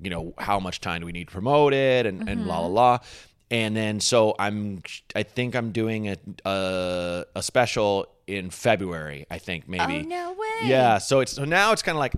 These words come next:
Speaker 1: uh, the hour's just about there and I'm, like, moving parts around. That's why I just, I just did, uh, Portland last weekend and it's, um, like, I, I, I, usually when I play Portland, I play a theater.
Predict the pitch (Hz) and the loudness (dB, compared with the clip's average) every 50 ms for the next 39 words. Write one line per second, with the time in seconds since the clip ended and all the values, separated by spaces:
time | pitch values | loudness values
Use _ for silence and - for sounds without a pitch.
0 | - - - - - 131 - 98 135 151 160 151 127 - 135 123 - 139 120 120 | -6 -6 -10 -8 -6 -6 -4 0 0 0 0 0 0 -2 -4 -4 -4 -2 -2 -2
1 | 107 - 120 110 107 107 104 104 104 101 98 95 98 92 104 104 101 98 90 - | -2 -2 -2 -4 -2 -2 -4 -4 -4 -6 -6 -6 -8 -6 -6 -6 -6 -6 -6 -4
2 | 110 101 98 - - 98 92 113 135 - - 175 160 135 120 - - 113 113 95 | -2 -2 -2 -4 -6 -6 -2 -2 -2 0 4 4 4 4 4 2 2 0 0 0
3 | 117 110 - - - - - - - - _ _ - 123 120 120 - - 123 113 | -2 -4 -4 -6 -10 -16 -20 -20 -20 -20 _ _ 0 2 2 2 2 2 2 2
4 | 107 92 80 104 104 104 98 98 - - 131 135 - - 110 101 101 98 98 - | 2 2 0 0 0 2 0 0 -2 0 2 2 2 2 0 0 0 0 0 -2
5 | - 123 113 - 110 101 95 95 95 92 95 92 - - - - - 98 95 90 | -2 -6 -4 -2 -2 -2 -2 -2 -4 -6 -6 -6 -8 -8 -10 -8 -4 -4 -4 -2
6 | 90 90 92 90 90 87 90 82 - _ _ _ - 92 95 92 - - - - | -4 -4 -6 -8 -8 -10 -10 -12 -14 _ _ _ -6 -4 -4 -4 -6 -8 -14 -12
7 | - 67 90 95 95 92 - - 98 101 101 98 95 92 - - - - - _ | -8 -4 -2 -2 -2 -2 -4 -2 -2 -2 0 -2 -4 -6 -10 -14 -20 -20 -20 _
8 | _ _ _ _ _ _ _ - 101 110 107 95 - - - - - 123 127 160 | _ _ _ _ _ _ _ 0 0 0 0 -2 -8 -14 -12 -10 -4 0 4 4
9 | 220 196 196 165 143 123 113 - 123 110 - - 90 85 98 104 87 92 - - | 6 6 6 6 6 4 4 2 0 0 2 0 -2 0 -2 -4 -4 -4 -4 -2
10 | 107 - 90 87 - - 117 98 - 65 64 | -2 0 -2 -2 -4 -2 -2 -2 -2 -4 -6